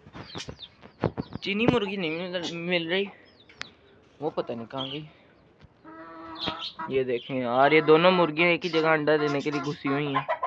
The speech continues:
दोनों बड़ी मुर्गियाँ हैं। तो इनके लिए मैं ज़रा थोड़ी सी जगह खुली कर लूँ, फिर आपके मिलता हूँ।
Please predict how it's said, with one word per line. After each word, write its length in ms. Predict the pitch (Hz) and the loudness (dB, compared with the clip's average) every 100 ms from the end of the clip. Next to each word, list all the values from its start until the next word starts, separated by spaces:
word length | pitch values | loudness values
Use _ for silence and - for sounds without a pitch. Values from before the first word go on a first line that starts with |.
| - - - - 320 - _ _ _ - - - - - - - | -8 -8 -10 -16 -20 -20 _ _ _ -20 -20 -20 -20 -20 -20 -6
दोनों 300 | 147 170 170 | -2 0 4
बड़ी 220 | 156 131 | 4 4
मुर्गियाँ 460 | 139 135 127 131 127 | 0 -2 -4 -6 -6
हैं। 160 | 131 147 _ _ _ - - - - - | -8 -12 _ _ _ -20 -20 -18 -18 -2
तो 80 | 180 180 175 | 4 6 6
इनके 360 | 180 190 208 | 4 2 0
लिए 120 | 202 | 2
मैं 140 | 208 190 | 2 2
ज़रा 120 | 180 | 0
थोड़ी 240 | 185 185 175 | -2 -4 -8
सी 100 | 165 | -4
जगह 220 | 165 175 | -2 -2
खुली 220 | 180 202 | -2 -8
कर 160 | 196 175 | -2 -2
लूँ, 160 | 170 180 - | -2 -10 -14
फिर 140 | 170 156 | -6 -2
आपके 280 | 143 - 135 | -2 -2 -14
मिलता 280 | 131 - | -14 -10
हूँ। 140 | 135 | -10